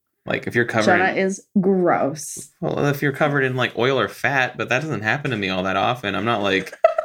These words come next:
Speaker 2: <laughs>
Speaker 1: sticking my hands in pools of bacon grease and being like, "Damn it, this cold water isn't doing anything for me."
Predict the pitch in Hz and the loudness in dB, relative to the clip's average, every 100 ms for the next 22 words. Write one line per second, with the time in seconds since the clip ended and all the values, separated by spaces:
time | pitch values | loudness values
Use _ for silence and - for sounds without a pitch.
0 | - - 622 - _ - - - - - | -10 -6 -6 -6 _ -4 0 2 0 -2
1 | - 143 131 117 104 104 107 110 107 98 | -2 -4 -2 0 0 0 0 -2 -2 -6
2 | 92 113 107 95 92 104 110 98 95 92 | -2 0 0 0 0 0 -2 -4 0 -2
3 | 98 95 95 92 92 92 92 - - _ | -2 -2 0 0 0 2 0 -2 -14 _
4 | _ _ _ _ _ _ _ - 107 107 | _ _ _ _ _ _ _ -4 0 0
5 | - 104 - 113 110 98 98 98 98 95 | -2 -4 -4 -2 -2 0 0 0 -2 -2
6 | 98 85 98 92 104 98 92 95 92 95 | -2 -2 0 2 0 0 -4 -6 -4 -2
7 | 92 98 | 0 -2